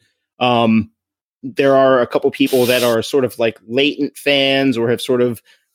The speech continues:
pushed their fanship down to be quote unquote journalistically objective, which doesn't really exist, um, because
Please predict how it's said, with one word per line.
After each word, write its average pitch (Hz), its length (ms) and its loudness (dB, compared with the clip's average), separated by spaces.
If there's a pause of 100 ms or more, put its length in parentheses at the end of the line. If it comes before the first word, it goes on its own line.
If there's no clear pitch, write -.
(140)
pushed 151 320 -2
their 131 180 0
fanship 135 600 -2
down 131 480 0
to 127 120 -4
be 120 540 -2 (500)
quote 135 260 2
unquote 131 520 2
journalistically 131 720 0
objective, 135 720 -2
which - 340 -8 (160)
doesn't 117 280 -6
really 135 300 2
exist, 127 540 -2 (320)
um, 113 400 2
because 123 460 -2